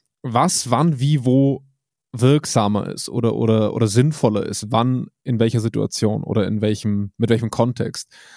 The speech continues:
Was natürlich, und das werden wir in den, in den, ähm, größeren Folgensegmenten auch merken, dazu führt, dass wir heutzutage eine unglaubliche Bandbreite an Führungseigenschaften, Führungsverhaltensweisen, Führungsstilen haben,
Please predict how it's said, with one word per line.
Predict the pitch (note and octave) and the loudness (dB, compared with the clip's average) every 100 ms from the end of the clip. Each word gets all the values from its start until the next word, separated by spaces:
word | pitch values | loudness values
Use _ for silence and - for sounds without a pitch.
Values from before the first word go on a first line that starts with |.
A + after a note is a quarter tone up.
| - _ _ | -20 _ _
Was | - A#2+ D#3 | 0 0 2
natürlich, | F3 - F3+ G#3 B3 | 0 0 -2 0 0
und | D#3+ | -2
das | C3 | -2
werden | B2 C3 C3+ | 0 0 0
wir | A#2 | -2
in | B2 | 0
den, | A#2+ A#2 A2+ | 0 0 -2
in | - | -2
den, | A#2 A2+ G#2+ G#2+ - | 0 0 0 -4 -6
ähm, | - G#2+ G#2 G#2 G#2 G#2 G#2 - | -2 0 2 0 0 -2 -4 -2
größeren | A2 A#2+ - A#2 A2 | 2 2 2 -2 0
Folgensegmenten | A#2 A#2+ C3 A#2 A2+ A2+ A2+ G#2+ | 2 2 2 -2 0 -2 -2 -6
auch | - G#2 | -6 -2
merken, | G#2+ A2+ - D#3 D#3+ _ _ _ _ _ _ | -2 -2 -4 -6 -8 _ _ _ _ _ _
dazu | C3+ C3+ C#3+ | 0 2 2
führt, | - E3 F#3+ - | 0 0 0 2
dass | D3 - | -2 -2
wir | C3 C3 C3 B2 A#2+ | -6 0 2 2 0
heutzutage | - B2 C#3+ D#3 D3+ C#3+ B2+ B2+ B2+ - | 0 2 2 2 -2 0 0 0 0 -2
eine | C3+ B2 - | -2 -2 0
unglaubliche | D#3 F3+ F#3+ F3+ C3+ C3+ C#3 C3+ | 2 2 2 0 0 0 -2 -2
Bandbreite | G#2+ A#2+ C3+ A#2+ - - F#2 G#2+ C#3+ - _ _ _ _ _ _ _ - | 2 0 0 -4 -6 -6 -4 -4 -4 -6 _ _ _ _ _ _ _ -8
an | - A#2 | -2 -2
Führungseigenschaften, | - C3 A2+ A2 - E3 D#3 C#3+ B2+ B2 C3 | 0 -2 -2 -2 -2 0 0 0 -2 -2 -6
Führungsverhaltensweisen, | - A2+ A2+ B2 A#2 B2 - - G#2+ G#2+ G#2+ | -4 -4 -2 -2 2 0 -2 -4 -2 -2 -4
Führungsstilen | - G#2+ A2 - - C#3+ B2+ A#2 | -6 -6 -6 -8 -4 0 0 2
haben, | A2+ A2 A2+ | 0 0 -2